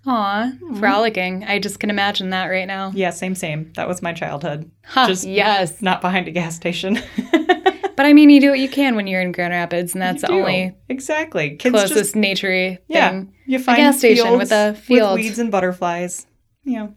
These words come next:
Speaker 2: <laughs> While he was playing back there one day, the boy noticed that the gas station sold touch-up paint for cars.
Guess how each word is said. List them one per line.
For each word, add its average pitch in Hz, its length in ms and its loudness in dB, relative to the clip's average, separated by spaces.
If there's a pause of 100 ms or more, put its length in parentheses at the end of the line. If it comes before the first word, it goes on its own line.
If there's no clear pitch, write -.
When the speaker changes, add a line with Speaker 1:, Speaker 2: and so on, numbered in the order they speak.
(240)
Speaker 2:
<laughs> 277 640 -2 (600)
While 226 160 2
he 233 140 -2
was 226 160 -6
playing 202 280 -4
back 220 240 -4
there 247 140 -2
one 190 200 -4
day, 156 260 -4
the 170 100 -6
boy 170 180 -4
noticed 165 360 -6
that 156 120 -12
the 165 80 -12
gas 151 260 -8
station 170 320 -8
sold 156 300 -10
touch-up - 360 -10
paint - 240 -14
for 156 100 -14
cars. - 560 -12